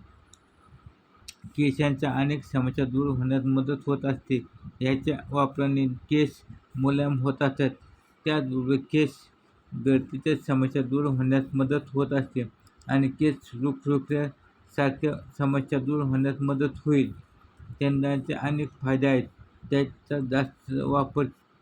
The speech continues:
केल्यामुळे नुकसानदायक होऊ शकते. संशोधनानुसार चंदनाचे काही घटक कॅन्सरच्या पेशी वाढण्यापासून अडथळा करतात. त्वचा, स्तन, प्रोटेस्ट,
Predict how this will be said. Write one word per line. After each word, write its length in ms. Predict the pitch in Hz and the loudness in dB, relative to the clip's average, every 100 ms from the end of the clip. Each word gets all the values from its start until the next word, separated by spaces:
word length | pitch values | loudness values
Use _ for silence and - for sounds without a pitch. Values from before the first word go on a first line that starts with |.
| - 143 | -6 0
केल्यामुळे 500 | 143 147 143 139 143 | 2 2 0 0 0
नुकसानदायक 2000 | 143 135 - 143 143 - - - - - 131 120 - - - - - 131 147 147 - | -2 -2 -2 -2 -4 -8 -18 -20 -14 -6 -4 -6 -14 -16 -16 -18 -6 0 0 0 -2
होऊ 180 | 147 139 | 0 0
शकते. 540 | - 139 - 135 135 - - - - - - - - - - - _ - _ _ - - - - - - | 0 -2 0 -2 -2 -8 -20 -20 -20 -20 -20 -20 -20 -20 -20 -20 _ -20 _ _ -20 -20 -20 -20 -20 -8
संशोधनानुसार 800 | 143 139 135 151 147 147 135 - | -2 0 0 -2 -2 -2 -4 -4
चंदनाचे 580 | 135 147 139 139 139 135 | -6 -2 -2 0 -2 -4
काही 240 | - 143 139 | -2 0 0
घटक 320 | 131 131 143 - | 0 0 -4 -2
कॅन्सरच्या 680 | 135 135 135 147 131 - 147 147 - - _ _ - | 0 2 0 -2 -4 -4 -4 -6 -14 -20 _ _ 2
पेशी 400 | 139 135 151 156 - _ - _ _ _ _ _ _ _ _ _ - _ _ _ - - - - - 127 | 2 2 -4 -4 -6 _ -20 _ _ _ _ _ _ _ _ _ -20 _ _ _ -20 -20 -20 -20 -12 -6
वाढण्यापासून 880 | 131 131 135 139 139 135 143 135 151 | -4 0 2 2 0 -2 -4 -4 -2
अडथळा 520 | 123 139 - 143 139 | 0 -2 -2 -2 -2
करतात. 420 | - 143 135 120 - - - _ - | 0 -2 0 -2 -4 -20 -20 _ 0
त्वचा, 440 | 135 135 151 135 | 0 0 0 0
स्तन, 440 | 135 - 147 139 | -2 -2 2 2
प्रोटेस्ट, 880 | 117 - _ 139 139 135 151 131 - | 0 -6 _ -2 0 2 0 0 -8